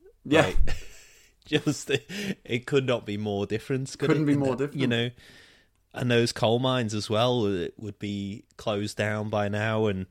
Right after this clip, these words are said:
Speaker 2: I mean, wow, what a special thing for just a town to be picked to have that adventure.
Speaker 1: Yeah, it's a, it's, it's a rem-, I mean, nobody,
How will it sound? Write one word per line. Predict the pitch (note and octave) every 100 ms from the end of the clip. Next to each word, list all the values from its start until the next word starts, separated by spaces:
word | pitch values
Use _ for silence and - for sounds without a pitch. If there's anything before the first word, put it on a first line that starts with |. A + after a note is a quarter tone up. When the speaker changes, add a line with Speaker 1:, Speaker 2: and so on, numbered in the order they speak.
| - - - - _ _ _ -
Speaker 2:
I | C3+
mean, | D3 D3 C#3+ -
wow, | D3+ D3 C#3+
what | D3+
a | E3+
special | - - D#3 D3+ - C#3+ C#3 C3 - _ _ _ _ _ _ _ -
thing | - D3 D#3+ F#3
for | - D3
just | C#3 C#3 -
a |
town | B2+ - B2+ B2+ D#3 C#3 G2+
to | -
be | A2
picked | G#2 - C#3+ A#2+ - - - _ _ _ _ _ _ _ _ _ _ -
to | D3
have | C#3 C3 C3+
that | C#3 -
adventure. | A2+ B2+ C#3+ - E3 - -
Speaker 1:
Yeah, | B2+ B2 - _
it's | B2+
a, | - -
it's, | C3+ D3
it's | D3+ D3+
a |
rem-, | D3+ D#3+
I | C#3+
mean, | C#3+
nobody, | D#3 F#3+ - A#2+